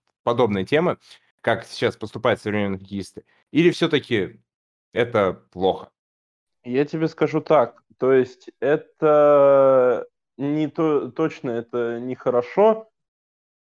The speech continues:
Speaker 2: поскольку постольку, что он, э, не понимает то, что на него делают вот такую вот ставку, что его действительно болельщики хотят видеть, э,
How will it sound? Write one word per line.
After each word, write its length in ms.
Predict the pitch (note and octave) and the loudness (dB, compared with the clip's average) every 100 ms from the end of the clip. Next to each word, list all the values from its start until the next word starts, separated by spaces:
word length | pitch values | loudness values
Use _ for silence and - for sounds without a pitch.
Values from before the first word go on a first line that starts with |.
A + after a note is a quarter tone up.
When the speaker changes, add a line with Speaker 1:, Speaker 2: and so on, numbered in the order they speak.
| _ | _
Speaker 2:
поскольку 580 | - B2+ - D3 C3+ - | -2 -2 -2 -2 -2 -2
постольку, 640 | B2 C#3 - E3+ F#3 F3 C#3+ | -4 -4 -2 0 0 0 -6
что 880 | - - - C3 B2+ B2 A#2+ G#2+ - | -6 -6 0 4 4 4 4 2 2
он, 300 | D3 D3+ D3 | 2 2 4
э, 300 | C#3+ C#3+ C#3 | 4 4 2
не 120 | C#3+ | 0
понимает 640 | C#3 D#3+ D#3 E3 D3 A2 - _ _ _ _ _ | 0 0 2 2 2 0 -4 _ _ _ _ _
то, 160 | C3+ | 0
что 640 | B2+ - C3 B2 A2+ G#2 _ | 0 0 2 2 2 -2 _
на 200 | - B2+ | -12 -8
него 600 | C#3+ C#3+ C#3 D#3 C#3+ B2+ | -4 -4 -2 0 2 0
делают 460 | B2 B2 D3+ C3+ A#2+ | -2 -2 -2 0 -4
вот 100 | B2+ | -8
такую 280 | C3 - C#3 | -10 -4 -4
вот 120 | B2+ | -4
ставку, 400 | - D#3 F3 C#3 | 0 0 0 -6
что 160 | - A#2+ | -8 -6
его 200 | B2 B2+ | -2 -2
действительно 680 | A#2+ A#2+ D#3+ D#3+ - C3 B2+ | -4 -10 -8 -8 -6 -6 -4
болельщики 760 | B2+ C3+ C#3 C3 - - A#2 - _ _ | -2 -2 -4 -8 -18 -12 -12 -12 _ _
хотят 500 | _ C#3+ C#3 D#3+ C3+ | _ -4 0 0 0
видеть, 520 | B2+ C3+ C#3+ C3 - - | -4 -8 -8 -12 -14 -10
э, 500 | A#2+ A#2 A#2 A2+ | -6 -4 -2 -2